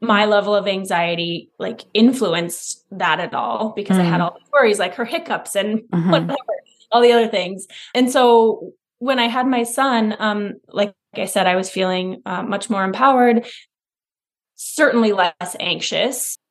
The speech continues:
Speaker 1: more connected already with this baby. And I went into labor on my own, and I was
Speaker 2: Mm-hmm.
Speaker 1: able to, um, labor mostly at home. He was born without a lot of intervention, and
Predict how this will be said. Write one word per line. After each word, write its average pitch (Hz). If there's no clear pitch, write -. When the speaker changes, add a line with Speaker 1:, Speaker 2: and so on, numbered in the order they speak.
Speaker 1:
more 196
connected 208
already 185
with 185
this 190
baby. 220
And 240
I 240
went 247
into 262
labor 196
on 180
my 170
own, 196
and 214
I 208
was 208
Speaker 2:
Mm-hmm. 220
Speaker 1:
able -
to, -
um, 196
labor 208
mostly 220
at -
home. 196
He 208
was 202
born 214
without 214
a 220
lot 220
of 220
intervention, 220
and 196